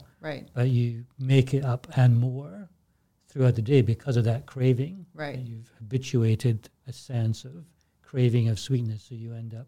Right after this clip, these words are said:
Speaker 2: like, seeking it out elsewhere.
Speaker 1: Yeah, no, it's, it's interesting, the, the sugar science. So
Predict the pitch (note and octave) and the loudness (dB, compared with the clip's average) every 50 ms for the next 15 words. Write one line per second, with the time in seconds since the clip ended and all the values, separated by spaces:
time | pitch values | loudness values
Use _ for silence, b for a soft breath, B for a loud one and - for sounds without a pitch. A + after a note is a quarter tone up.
0 | _ B2 A#2 A2+ - _ - - - - C#3 C3 - A#2+ A#2 A#2+ A2+ A#2+ A#2 A#2 | _ -16 -16 -16 -16 _ -20 -8 -2 -2 -2 -2 -2 -4 -8 -8 -6 -4 -2 -2
1 | A#2+ D3 - - _ _ _ _ _ _ _ - B2+ A#2 G2+ - _ B2 B2 B2 | -2 -4 -6 -12 _ _ _ _ _ _ _ -20 -20 -20 -20 -18 _ -16 -14 -14
2 | B2 B2 - _ _ _ _ _ _ _ _ _ _ _ F3 F3+ F3 E3+ F3 F3 | -14 -16 -20 _ _ _ _ _ _ _ _ _ _ _ -2 0 0 2 2 2
3 | F3 E3+ F3 F#3 F3 - - A#3 A#3 A#3 - B3+ A#3+ A3+ - A#3+ A#3 A#3 - - | 2 2 2 0 -2 -2 -2 -2 0 0 0 0 0 0 0 0 -2 -2 -2 -2
4 | F3+ E3 D#3+ D#3+ D3+ C#3+ - E3 F3+ F3+ E3+ - - F#3 F3 E3+ F3+ E3 F3 - | -2 0 0 -2 -2 -4 -4 -4 -4 -2 -2 -2 -2 -2 -2 -2 -2 -2 -2 -2
5 | D#3 D3+ D3 C3+ C3 A#2 - - - F3 E3 D#3+ D3 | -2 -2 -2 -2 -4 -6 -6 -4 0 2 2 2 0